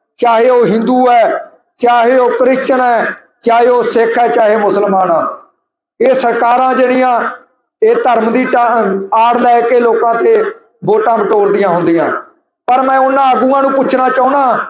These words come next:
ਜਿਹੜੇ ਕਹਿੰਦੇ ਆ ਸਾਂਝੀ ਸਟੇਜ ਆ, ਇਤਿਹਾਸ ਨਹੀਂ ਬੋਲਣਾ, ਨਾਅਰਾ ਨਹੀਂ ਲਾਉਣਾ, ਜਕਾਰਾ ਨਹੀਂ ਛੱਡਣਾ।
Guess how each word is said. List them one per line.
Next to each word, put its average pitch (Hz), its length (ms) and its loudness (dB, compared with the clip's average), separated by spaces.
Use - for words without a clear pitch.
ਜਿਹੜੇ 269 280 0
ਕਹਿੰਦੇ 277 320 0
ਆ 269 80 2
ਸਾਂਝੀ 285 460 0
ਸਟੇਜ 254 420 2
ਆ, 254 220 2
ਇਤਿਹਾਸ 240 960 -2
ਨਹੀਂ 262 240 0
ਬੋਲਣਾ, 254 600 0
ਨਾਅਰਾ 277 320 2
ਨਹੀਂ 262 140 0
ਲਾਉਣਾ, 240 520 -2
ਜਕਾਰਾ 254 420 0
ਨਹੀਂ 269 120 0
ਛੱਡਣਾ। 240 680 -2